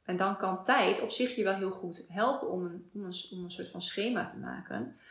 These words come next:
Ehm, waarin je gewoon, ja, blokjes als het ware maakt gedurende je dag. Waarin je activiteiten doet, maar daarna ook weer je rust neemt. Want ik denk dat we vaak neigen naar heel veel actie en activiteiten plannen. Wat we allemaal in een dag willen doen.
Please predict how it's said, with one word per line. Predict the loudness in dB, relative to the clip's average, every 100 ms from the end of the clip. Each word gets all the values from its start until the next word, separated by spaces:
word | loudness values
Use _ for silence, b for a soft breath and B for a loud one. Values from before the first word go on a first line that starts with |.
| B B B -10
Ehm, | -8 -6 -4 -4 -6 -8 -10 -14
waarin | -8 -4 0 0
je | 0
gewoon, | -2 -2 0
ja, | 0
blokjes | 0 0 2 2 2
als | 0
het | 0
ware | -2 -2 -2 -4 -6 B B
maakt | 0 2 2 0
gedurende | -6 -6 -6 -6
je | -6
dag. | -2 0 0
Waarin | -2 -2 -2
je | -4
activiteiten | -6 -6 -4 -2 -2 -2 -2
doet, | 0
maar | 2
daarna | 4 6 4 4
ook |
weer | 2
je | 0 0
rust | 0 0 -2 -10 -12
neemt. | -8 -6 -6 -10 -16 B B B
Want | -2
ik | 2
denk | 4 2
dat | 0
we |
vaak | 4 8 8 6
neigen | 2 2 2
naar | 2 6
heel | 6 6
veel | 4 2 0 -12 _ _
actie | 2 4 4 4
en | 4
activiteiten | 2 0 -2 4 8 8 6 2
plannen. | 2 4 4
Wat | 4
we | 2
allemaal | 2 2 2
in |
een | 2
dag | 2 2
willen | 0 0
doen. | 2 2 0